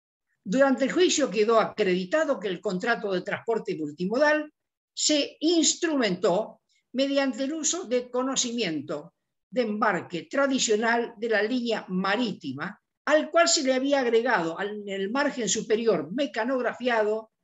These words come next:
la frase "house to house multimodal", mientras que en el ángulo inferior izquierdo se consignó el flete oceánico y, más abajo, un diferencial por el transporte terrestre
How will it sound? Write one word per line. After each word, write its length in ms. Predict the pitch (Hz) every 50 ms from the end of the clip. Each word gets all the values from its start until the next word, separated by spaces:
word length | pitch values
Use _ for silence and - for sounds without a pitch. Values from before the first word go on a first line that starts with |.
| _ _ _ _ _ _ _ _
la 160 | 240 247 -
frase 540 | - 254 269 269 262 - - 262 240 - -
"house 380 | - 247 262 277 262 - - -
to 140 | 254 220
house 420 | - 233 220 226 233 233 - - - -
multimodal", 920 | 214 196 202 202 185 202 214 214 214 185 147 135 120 120 127 165 247 262 - _ _ _ _ _ _ _ _
mientras 420 | 247 269 285 269 - 269 240 -
que 120 | - 277 262
en 60 | 262
el 120 | 269 302
ángulo 340 | 339 339 320 277 262 254 240
inferior 420 | 214 180 185 190 196 240 262 254
izquierdo 680 | 262 - - - - 285 226 175 147 131 143 165 185 185 _ _ _ _ _ _ _ _
se 260 | - - 285 - -
consignó 640 | 311 311 302 - - 262 254 262 277 262 233 - -
el 180 | 226 220 208
flete 400 | - - 262 277 285 277 285 277
oceánico 840 | 262 - - 311 269 196 170 151 151 151 151 _ 190 208 240 - _ _ - _ _ _ _
y, 340 | - 277 254 - - - _ _ _ _ _ _
más 280 | 185 190 208 180 -
abajo, 640 | 233 247 285 277 208 - - 247 254 269 254 - _ _ _ _ _ _
un 200 | - 294 311 294
diferencial 680 | 269 269 196 262 262 262 262 247 - 254 247 254 254
por 140 | - 247 226
el 100 | 226 214
transporte 480 | 214 202 185 - - 220 214 214 214 208
terrestre 680 | 180 185 165 170 190 180 143 - - 190 196 214 -